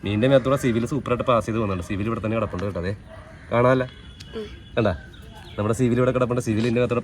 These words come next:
Speaker 1: പാസ് ചെയ്ത് പോന്നിട്ടുണ്ട്. അപ്പം അഴിക്കാന്ന് വെച്ചിട്ടുണ്ടെങ്കിൽ നമുക്ക് പെട്ടെന്ന് നല്ല പടപടയെന്ന് പറഞ്ഞ് അഴിക്കാൻ പറ്റും. കണ്ട ഈ സാധനം ദേ ഇങ്ങനെ അഴിച്ചെടുക്കുക. കണ്ട സൂപ്പറായില്ലേ?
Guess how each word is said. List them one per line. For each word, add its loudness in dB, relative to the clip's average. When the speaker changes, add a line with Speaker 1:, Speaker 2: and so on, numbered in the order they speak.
Speaker 1:
പാസ് 2
ചെയ്ത് 0
പോന്നിട്ടുണ്ട്. -2
അപ്പം 4
അഴിക്കാന്ന് 8
വെച്ചിട്ടുണ്ടെങ്കിൽ 4
നമുക്ക് 0
പെട്ടെന്ന് 2
നല്ല 2
പടപടയെന്ന് 0
പറഞ്ഞ് 0
അഴിക്കാൻ -6
പറ്റും. -10
കണ്ട -4
ഈ -12
സാധനം 0
ദേ 2
ഇങ്ങനെ 4
അഴിച്ചെടുക്കുക. 2
കണ്ട -2
സൂപ്പറായില്ലേ? -2